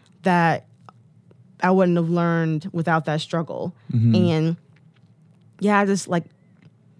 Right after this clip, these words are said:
Speaker 1: traveling has really just opened, like, it broadened my horizons so much. And I just, I love it. And I'm obsessed with it now.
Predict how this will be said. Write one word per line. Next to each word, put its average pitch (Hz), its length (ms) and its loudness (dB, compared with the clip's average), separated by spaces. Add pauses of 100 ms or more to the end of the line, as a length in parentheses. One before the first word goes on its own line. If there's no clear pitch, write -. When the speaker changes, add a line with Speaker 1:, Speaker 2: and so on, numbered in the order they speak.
(420)
Speaker 1:
traveling 190 380 2
has 170 160 0
really 165 180 0
just 151 140 -6
opened, 151 320 -4
like, 156 140 -4 (480)
it 180 120 0
broadened 175 320 4
my 160 120 2
horizons 156 720 0
so 160 200 -2
much. 151 400 -4
And 160 140 -4
I 156 120 -2
just, 151 340 -6
I 160 80 -4
love 156 260 -2
it. 165 40 -2
And 160 100 -6
I'm 160 80 -2
obsessed 165 480 -4
with 185 120 -4
it 185 100 -4
now. 202 340 0